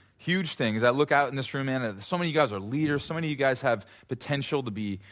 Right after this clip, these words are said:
in ministry or, if not full-time, be used by God in secular jobs. And, and, and I just think, man,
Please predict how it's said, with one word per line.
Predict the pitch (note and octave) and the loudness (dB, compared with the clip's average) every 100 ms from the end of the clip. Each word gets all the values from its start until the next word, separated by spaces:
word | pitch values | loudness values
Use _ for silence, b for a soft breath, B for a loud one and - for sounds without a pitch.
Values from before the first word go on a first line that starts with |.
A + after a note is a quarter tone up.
| b | b
in | - G#2+ | -6 -2
ministry | C3 D3 C#3 - D3 D3 C#3+ | 0 0 -2 -2 2 4 4
or, | A2+ A2 G#2+ | 4 4 2
if | B2+ | -2
not | C#3+ C3 - | 0 -2 0
full-time, | C3 C3 - C3 C3 C3 A#2+ | -4 -4 0 2 4 2 -2
be | A#2 | -4
used | A#2 A2+ C3 D3+ C3 | -4 -2 0 0 4
by | C3 C3 | 4 4
God | A#2 A2 A2+ A2+ A2 | 2 4 4 2 0
in | G2+ G#2 G2+ | -4 -6 -4
secular | - C3+ - B2+ B2 A#2+ b b | -4 -6 -4 -2 0 -2 b b
jobs. | - A#2+ A#2+ A#2 A2+ G#2+ | 0 4 6 6 4 -2
And, | - A2 G#2+ | -4 -4 -2
and, | A2+ A2 | -4 -2
and | B2+ | -2
I | D3+ | -2
just | D#3+ - | -4 -4
think, | D3+ | -6
man, | D3 C#3 | -4 -6